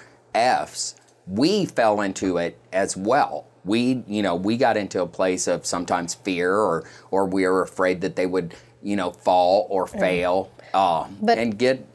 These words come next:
Speaker 1: and, and feel.
Speaker 2: Well, and as m-,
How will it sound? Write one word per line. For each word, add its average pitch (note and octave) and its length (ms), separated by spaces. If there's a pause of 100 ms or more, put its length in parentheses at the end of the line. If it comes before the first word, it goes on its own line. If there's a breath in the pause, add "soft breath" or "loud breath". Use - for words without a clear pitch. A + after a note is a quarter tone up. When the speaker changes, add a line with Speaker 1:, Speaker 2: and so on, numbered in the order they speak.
Speaker 1:
and, G#2+ 420 (100)
and B2+ 280 (120)
feel. D3+ 400
Speaker 2:
Well, A#3 260
and A3+ 120
as A#3+ 280
m-, G#4 80